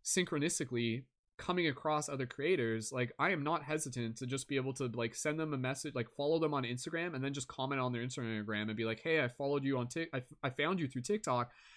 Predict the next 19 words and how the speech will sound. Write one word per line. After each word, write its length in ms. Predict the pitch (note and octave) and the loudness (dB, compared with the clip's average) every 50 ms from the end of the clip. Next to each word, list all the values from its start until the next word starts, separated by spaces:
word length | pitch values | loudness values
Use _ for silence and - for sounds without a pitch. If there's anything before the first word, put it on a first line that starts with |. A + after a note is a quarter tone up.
| - - | -16 -6
and 100 | - B2 | -2 0
I 40 | C3 | 2
really 280 | C3 C3 D3 D#3 D#3 D3+ | 2 4 4 4 4 4
appreciate 420 | C#3+ - - C3 A#2 - B2+ A#2 | 2 0 -2 -2 0 0 -2 0
what 120 | G#2+ G#2+ A2+ | 0 0 0
you're 100 | B2+ C#3 | 2 4
doing." 400 | D#3+ G3+ G3+ B2+ G2 F#2 - - - | 6 6 6 4 0 -4 -8 -10 -4
And 160 | C#3 B2+ C3+ | -4 -2 0
then 220 | C#3+ D3 D3 C#3+ | 0 0 0 -2
from 220 | C3 - D#3 C#3+ C3 | 0 -2 -2 0 2
there, 260 | B2+ C#3 F#3+ F#3+ C#3 | 2 2 2 2 2
just 180 | B2+ C3+ B2+ - | 0 -2 -4 -4
kinda, 180 | C#3+ C#3 C3+ | -4 -2 0
like, 200 | C3 B2 A#2+ A2 | 2 2 0 0
keep 200 | - - D3+ C3 | -2 -4 -4 -2
an 120 | B2+ G#2+ G#2+ | -2 -2 0
eye 180 | A#2 C#3+ D#3 | 0 0 0
on 160 | E3 F3 F3+ | 0 0 0
things. 260 | E3+ F3+ F#3 G3+ G#3 | 0 -2 -2 -2 -4